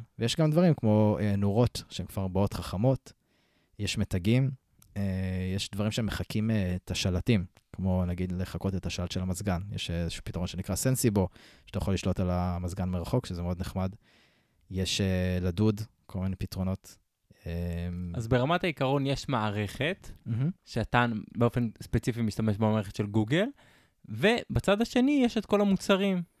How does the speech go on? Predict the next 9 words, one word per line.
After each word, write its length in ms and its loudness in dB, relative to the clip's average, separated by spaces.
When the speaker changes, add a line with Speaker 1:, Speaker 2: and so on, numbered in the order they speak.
Speaker 2:
שמתחברים 840 2
למערכת 400 2
הזאת. 400 -2
Speaker 1:
בדיוק. 480 4
Speaker 2:
בעזרת 440 2
המערכת 480 2
אתה 140 0
מפעיל 640 2
ומכבה, 540 -2